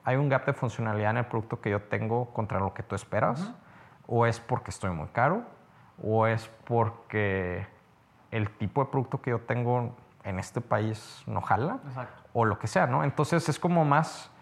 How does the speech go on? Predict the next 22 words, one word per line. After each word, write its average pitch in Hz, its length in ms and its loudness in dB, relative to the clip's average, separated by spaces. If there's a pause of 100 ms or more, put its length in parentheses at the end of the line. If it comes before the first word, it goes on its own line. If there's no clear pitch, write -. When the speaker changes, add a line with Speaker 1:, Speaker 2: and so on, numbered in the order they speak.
(380)
Speaker 1:
más 147 460 2
que, 175 560 0
ah, 127 120 2
en 139 140 0
esa 165 240 4
fase, 107 480 2 (260)
que 101 160 0
es - 140 -4
un 143 160 4
vendedor 120 360 4
el 120 60 -2
que - 60 -12
está - 180 -8
haciendo 123 320 -2
esto, 110 340 -8 (1300)
es 117 180 -2
una 135 180 4
fase 135 240 0
más 120 180 4
de 120 60 6
aprendizaje, 95 720 -2
¿no? 185 200 -6